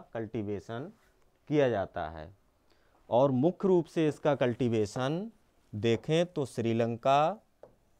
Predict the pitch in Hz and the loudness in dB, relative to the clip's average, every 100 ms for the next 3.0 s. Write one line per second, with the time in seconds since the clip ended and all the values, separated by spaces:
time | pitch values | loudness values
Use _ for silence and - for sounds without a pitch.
0 | _ _ _ _ _ - 113 131 151 190 | _ _ _ _ _ 2 4 4 4 0
1 | 214 _ _ - 101 120 117 120 139 156 | -6 _ _ -14 -6 2 4 4 2 2
2 | 165 143 120 113 _ 127 127 139 156 | 0 -4 -6 -6 _ 2 4 6 4